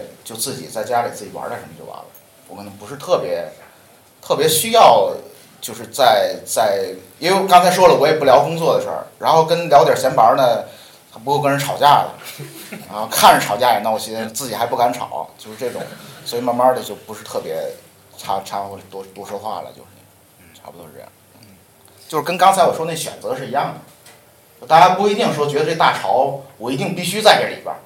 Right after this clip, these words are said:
我不跟着走，我就，我就怎么怎么样了，完全到不了程度。现在真的是一个特别特别乱、特别特别，呃，包容性强的时候，你怎么着你都可以有自己的乐子在，就这么简单。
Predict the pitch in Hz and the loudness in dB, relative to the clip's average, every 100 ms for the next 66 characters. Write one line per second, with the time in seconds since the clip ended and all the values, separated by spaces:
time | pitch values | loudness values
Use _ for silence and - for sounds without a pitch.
0 | _ - 107 143 175 175 143 - 113 - | _ -18 -14 0 2 2 -2 -2 0 0
1 | - - - 127 127 123 123 123 143 - | -4 -6 -6 -6 -6 -6 -6 0 0 0
2 | - - - _ 87 98 135 135 135 151 | -10 -20 -20 _ -14 -8 -6 -6 0 0
3 | - 85 - 80 82 - 139 143 - - | 0 -4 -10 -18 -18 -14 -4 0 0 -2
4 | 147 131 - 107 95 104 98 196 - 107 | -6 -6 -8 -12 -8 -8 -6 -4 -4 -4
5 | 107 113 127 - - 151 120 104 107 101 | -6 -2 2 2 2 -6 -6 -6 -6 -4
6 | 110 107 - - - _ _ - 107 104 | -6 -8 -18 -20 -20 _ _ -8 -2 0
7 | 98 98 92 95 90 90 - 151 151 151 | 0 -2 -4 -6 -8 -12 4 8 8 6
8 | 120 123 - - 110 123 123 85 80 78 | 0 -6 -6 -8 -8 -10 -10 -12 -16 -20
9 | - - 120 127 107 131 143 156 - 104 | -20 -16 -8 -6 -2 4 6 6 2 -4
10 | 101 104 104 104 87 - 101 85 82 90 | -6 -8 -10 -10 -10 -10 -14 -16 -16 -16
11 | 87 87 - 113 104 92 95 85 - _ | -14 -18 -18 -14 -12 -12 -16 -20 -20 _
12 | _ - _ _ - 82 80 85 69 - | _ -20 _ _ -20 -20 -20 -20 -20 -20